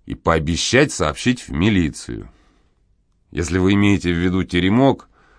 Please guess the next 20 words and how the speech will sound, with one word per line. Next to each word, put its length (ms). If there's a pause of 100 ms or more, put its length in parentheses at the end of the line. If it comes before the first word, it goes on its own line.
(360)
то 100
находившийся 720
там 400
Григорий 420
Васильевич 460
никого 420
не 200
видел 340
и 100
не 160
слышал», 640 (640)
отозвалась 580
Лариса. 600 (760)
«А 160
если 400
это 160
было 240
не 180
в 80
теремке?» 680